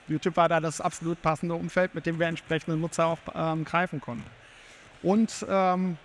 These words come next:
es braucht auch heiße Formate, die dann tatsächlich in den Ofen kommen, nämlich native Formate. Wir hatten eben zwei Formate gesehen, die an, äh, k-, klassische Content-Trends mit angelehnt waren. Und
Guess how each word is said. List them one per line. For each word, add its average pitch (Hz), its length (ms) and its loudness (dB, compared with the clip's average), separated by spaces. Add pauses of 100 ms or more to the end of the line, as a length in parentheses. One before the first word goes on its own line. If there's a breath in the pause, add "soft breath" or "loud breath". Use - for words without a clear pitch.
es - 120 -14
braucht 175 260 2
auch 175 140 -4
heiße 170 260 -2
Formate, 165 480 0
die 160 140 -4
dann 160 160 -2
tatsächlich 160 480 -4
in 156 100 0
den 147 80 -4
Ofen 180 260 -2
kommen, 180 260 2
nämlich 160 280 -2
native 185 440 -2
Formate. 185 680 0 (300 loud breath)
Wir 151 80 2
hatten 156 180 -4
eben 175 280 0
zwei 175 220 2
Formate 165 360 -2
gesehen, 165 340 0
die 156 160 0
an, 156 300 -2
äh, 156 360 -2 (200)
k-, - 120 -12 (160)
klassische 175 400 0
Content-Trends 185 760 -4 (480 loud breath)
mit 170 140 -4
angelehnt 180 520 0
waren. 175 360 0 (760)
Und 165 600 2